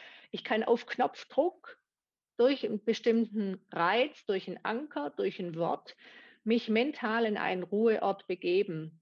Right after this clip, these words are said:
Das habe ich natürlich vorher geübt. Also alle Dinge sollten ja vorher geübt werden, um dann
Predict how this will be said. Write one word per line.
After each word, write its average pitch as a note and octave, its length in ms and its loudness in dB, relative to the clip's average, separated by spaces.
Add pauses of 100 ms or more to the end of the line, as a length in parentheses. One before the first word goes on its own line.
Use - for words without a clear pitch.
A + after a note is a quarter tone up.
(140)
Das G3 160 -10
habe A3+ 180 0
ich B3 60 0
natürlich A3 400 0
vorher G#3+ 440 -2 (220)
geübt. A#3+ 640 2
Also - 280 -8
alle A#3+ 220 2
Dinge C#4+ 460 -4 (580)
sollten A3 320 0
ja F#3+ 120 -2
vorher G#3 300 -2
geübt B3 420 -2
werden, - 380 -6
um A3 240 2
dann F#3+ 320 -4